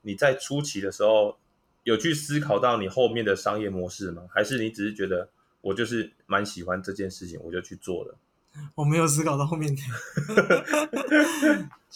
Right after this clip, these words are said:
Speaker 2: 哎，这边有一个状况，就是你会发现我几乎都会跟人家合作。
Speaker 1: 对。
Speaker 2: 像乐-，乐-，乐团合作是正常的。
Speaker 1: 嗯，嗯，嗯。
Speaker 2: 那街头艺人也是两个人。
Speaker 1: 嗯。
Speaker 2: 那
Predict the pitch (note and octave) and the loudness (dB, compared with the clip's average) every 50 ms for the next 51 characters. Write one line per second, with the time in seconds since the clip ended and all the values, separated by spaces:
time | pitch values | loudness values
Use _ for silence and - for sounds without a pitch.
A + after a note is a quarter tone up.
0 | - - - - - _ - D#3 D3 C#3+ D3 D3 D3 - - C4 C4 C4 B3+ A3 | -10 -10 -10 -10 -14 _ -6 -2 -2 0 0 -2 0 0 0 4 4 4 6 6
1 | E3+ D3 D3 C#3+ D#3 D3+ D3 D3+ F#3+ F3 D#3 C#3+ E3+ D#3+ D3+ D3+ D3+ D#3 E3+ D3+ | 6 6 6 4 4 2 2 2 2 2 2 4 2 2 2 2 -2 -2 -2 -2
2 | C#3 C#3+ D3 D3 D3+ D#3 C#3+ E3 D#3+ D3+ C#3+ D3 _ _ _ _ _ _ - C3+ | -2 0 4 4 4 4 4 0 -2 -2 -4 -6 _ _ _ _ _ _ -4 -2
3 | C#3 - - F#3 F#3 F#3 F3+ F3 F3 E3+ F3 F3 E3+ E3 D3+ D#3+ D#3+ D3 C#3+ D3 | -2 2 4 6 6 6 6 6 6 4 6 6 4 2 0 0 -2 0 2 0
4 | C#3+ C#3 B2 A#2+ A#2 A#2 - B2 A2+ - _ _ _ _ _ _ _ _ _ - | 0 0 -2 -6 -10 -10 -10 -12 -12 -12 _ _ _ _ _ _ _ _ _ 0
5 | G#2 F2+ - - _ _ _ _ _ _ _ _ _ _ _ _ _ - - D3+ | 0 0 0 -4 _ _ _ _ _ _ _ _ _ _ _ _ _ -8 -4 -2
6 | C#3+ C#3 C#3+ C#3+ _ _ _ - - - - D#3+ D#3+ D#3+ G3 E3 D#3 C#3+ C3+ B2 | -2 -2 -2 -6 _ _ _ -18 -16 -10 -6 -6 -4 0 0 0 0 0 -2 -4
7 | A2+ A#2+ C3 C3 D3+ D3+ D3 D3 - D3+ C#3 - A2+ G#2+ A2 - A2+ A2 G#2+ G2 | -4 -2 0 2 2 2 2 2 0 0 -2 -2 -4 -8 -10 -6 -4 -2 -2 -2
8 | F#2 G#2 A2 G#2 G2+ G2 C#3+ C#3 C3+ C#3 C#3+ - G3 G3+ G3 E3 D#3+ F3+ F#3+ F3 | -4 -6 -6 -6 -2 0 0 0 0 -2 -2 2 2 4 6 6 4 6 6 4
9 | C#3+ C#3 C3 B2+ C3 C3 C3 D#3+ D3+ D3 A#2+ A2+ G#2+ A2+ A2+ G#2+ G2+ G#2 _ _ | 4 2 0 0 0 0 0 0 0 0 -2 -2 -6 -12 -14 -14 -16 -20 _ _
10 | _ _ - A#2 G#2+ G2+ F#2 - _ _ _ _ - C3+ C3+ C3 C3 B2+ B2 | _ _ -6 -6 -6 -6 -6 -10 _ _ _ _ -10 -6 -4 -4 -4 -4 -6